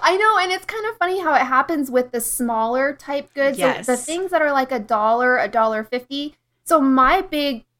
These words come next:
Speaker 1: guilty thing is I buy those spice packets,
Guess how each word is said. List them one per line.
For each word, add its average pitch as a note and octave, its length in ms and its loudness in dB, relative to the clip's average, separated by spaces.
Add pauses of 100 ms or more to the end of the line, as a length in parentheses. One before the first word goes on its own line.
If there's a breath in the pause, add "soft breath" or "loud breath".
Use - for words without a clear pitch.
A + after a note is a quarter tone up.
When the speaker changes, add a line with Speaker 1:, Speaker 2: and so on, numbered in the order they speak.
(160)
Speaker 1:
guilty B3+ 400 4
thing A#3 360 -4
is A3 260 -6 (240)
I C#4+ 240 4
buy B3 340 2
those A3 260 -2
spice G#3+ 560 -4
packets, C#4+ 720 -6